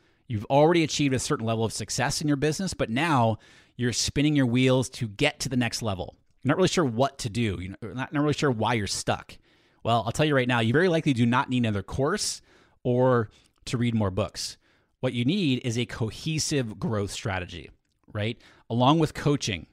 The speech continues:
support, community, and accountability.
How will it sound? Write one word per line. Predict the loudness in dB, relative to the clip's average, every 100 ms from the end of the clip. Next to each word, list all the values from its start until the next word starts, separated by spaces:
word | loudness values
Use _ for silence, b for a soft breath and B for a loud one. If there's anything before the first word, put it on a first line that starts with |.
| _
support, | -8 -6 -2 0 0 -2 -16
community, | -6 2 4 4 2 -2 -4 b b b
and | -6 -2 0 0 -4
accountability. | -6 -4 -2 -4 -6 -10